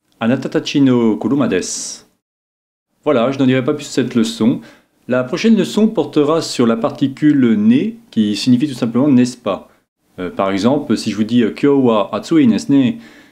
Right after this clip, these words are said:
ça, ça veut dire aujourd'hui il fait beau, n'est-ce pas ? C'était donc la chaîne Japonais pour tous, réalisée par Jean-Michel. Si vous avez aimé cette vidéo, n'oubliez pas de liker et tout simplement vous abonner à ma chaîne.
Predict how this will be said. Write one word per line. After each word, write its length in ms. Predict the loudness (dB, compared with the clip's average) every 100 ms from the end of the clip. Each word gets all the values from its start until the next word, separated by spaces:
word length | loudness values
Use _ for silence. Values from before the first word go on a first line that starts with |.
| _
ça, 140 | -8 -4
ça 100 | -2
veut 100 | 0
dire 240 | 0 0
aujourd'hui 240 | -2 0 -2
il 80 | 0
fait 100 | 2
beau, 160 | 4
n'est-ce 220 | 2 0
pas ? 280 | -4 -6 -8 _ _ _ _ _ _ _ _ _ _
C'était 240 | -4 -2
donc 240 | 0 0 0
la 80 |
chaîne 460 | -2 -2 -2 0 2
Japonais 380 | 0 0 0 0
pour 180 | -2 0
tous, 380 | 2 2 0
réalisée 500 | -2 0 2 2 0
par 160 | 0 -2
Jean-Michel. 640 | 0 -2 -2 -2 0 -2 -6 _ _ _ _ _ _ _
Si 160 | -10 -6
vous 180 | -4 -2
avez 320 | -4 -2 2
aimé 180 | 4 4
cette 160 | 0
vidéo, 340 | -4 -4 -2 0
n'oubliez 240 | 0 2
pas 100 | 0
de 80 | 2
liker 360 | 2 0 0 0
et 40 |
tout 60 | -2
simplement 360 | -6 -2 -2
vous 120 | 0
abonner 240 | 0 2 2
à 20 |
ma 100 | 0
chaîne. 460 | -2 -4 -2 -4